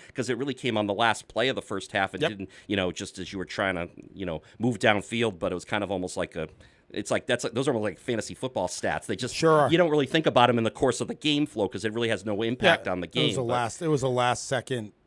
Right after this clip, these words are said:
Speaker 2: seam route that he hit Roach on for twenty-something yards, yeah.
Speaker 1: Right. And so, I mean, part of it, too, is, uh, just the fact it looked like early on he was missing his targets. And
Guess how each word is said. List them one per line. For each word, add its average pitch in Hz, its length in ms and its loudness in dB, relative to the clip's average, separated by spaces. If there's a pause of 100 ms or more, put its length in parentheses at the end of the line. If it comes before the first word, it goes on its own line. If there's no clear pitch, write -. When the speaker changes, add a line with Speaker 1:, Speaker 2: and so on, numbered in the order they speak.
(140)
Speaker 2:
seam 123 360 -4
route 110 380 -2
that 104 180 -12
he 104 160 -10
hit 104 200 -8
Roach 98 300 -6
on 95 400 -8
for 92 320 -10 (220)
twenty-something 95 520 -12
yards, 92 400 -12
yeah. 85 120 -14 (400)
Speaker 1:
Right. 80 220 -6 (280)
And 135 420 2 (100)
so, 117 360 2
I 107 60 2
mean, 107 160 0
part 123 280 2
of 101 100 -4
it, 98 160 -4
too, 113 500 0
is, 98 440 -2
uh, 95 280 0
just 104 180 -8
the 101 60 -10
fact 101 280 -4
it 98 60 -6
looked 107 260 -6
like 110 340 -4
early 113 300 0
on 107 220 0
he 113 120 -10
was 95 160 -10
missing 104 680 -6
his 107 180 -8
targets. 123 540 -2
And 113 180 -2